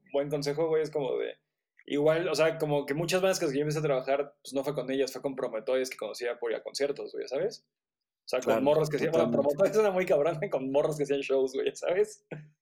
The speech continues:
Speaker 2: Ya
Speaker 1: O
Speaker 2: sé.
Speaker 1: sea,
Speaker 2: <laughs>
Speaker 1: era más como de, "Oye, güey, vi que vas a traer a tal banda, güey, ¿qué pedo, güey? Tu cartel está culero, güey, hay que sacar otro, güey, en chinga. Yo te lo,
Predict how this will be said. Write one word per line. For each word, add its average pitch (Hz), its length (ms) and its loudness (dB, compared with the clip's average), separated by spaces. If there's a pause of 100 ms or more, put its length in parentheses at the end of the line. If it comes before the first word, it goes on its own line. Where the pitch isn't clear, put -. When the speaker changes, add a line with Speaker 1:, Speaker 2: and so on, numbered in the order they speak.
(460)
Speaker 2:
Ya 135 240 0
Speaker 1:
O 143 40 2
Speaker 2:
sé. 143 120 4
Speaker 1:
sea, 143 200 6
Speaker 2:
<laughs> 143 260 4
Speaker 1:
era 160 160 4
más 165 160 4
como 160 180 2
de, 151 80 6
"Oye, 208 180 6
güey, 220 360 6
vi 208 120 2
que 226 80 6
vas 220 100 6
a 220 100 4
traer 185 260 6
a 190 100 2
tal 196 160 4
banda, 196 360 2
güey, 170 320 0
¿qué 180 100 -2
pedo, 190 320 2
güey? 147 260 0 (380)
Tu 151 120 -4
cartel 156 260 2
está 185 160 -2
culero, 180 240 4
güey, 147 140 4
hay 143 80 0
que 151 60 -6
sacar 160 240 0
otro, 160 260 0
güey, 107 140 -2
en 113 60 -10
chinga. 139 400 -4
Yo 131 140 -2
te 143 100 2
lo, 131 100 2